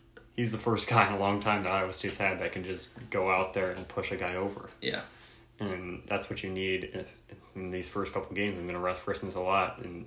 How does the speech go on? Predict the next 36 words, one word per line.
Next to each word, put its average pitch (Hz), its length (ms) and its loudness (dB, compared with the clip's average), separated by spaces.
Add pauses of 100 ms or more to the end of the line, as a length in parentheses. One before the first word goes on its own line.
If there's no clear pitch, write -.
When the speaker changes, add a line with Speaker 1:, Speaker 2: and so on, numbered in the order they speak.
Speaker 1:
that's 98 180 -6
kind 92 160 0
of 90 60 0
what 92 200 0
Iowa 92 200 2
State's - 260 -4
season's 92 300 -8
gonna - 240 -4
ride 95 180 4
on, 87 220 -2
is 87 320 -8 (320)
you're 101 120 0
looking 98 260 0
to 92 40 -2 (180)
get 110 160 2
to 98 60 0
six - 300 2
wins, 101 260 0
you 95 80 0
need 95 240 0
to 95 80 -2
win 92 400 -2 (460)
U 92 160 0
N 87 100 -2
I, 85 340 2 (120)
Oklahoma 92 360 -2
State, 90 320 -4
these 92 140 -6
teams 90 340 -8
that - 100 -4
have 90 240 -4
really 87 140 -6
good 85 160 -8
lines, - 340 -6
and - 100 -6
he's 92 360 -6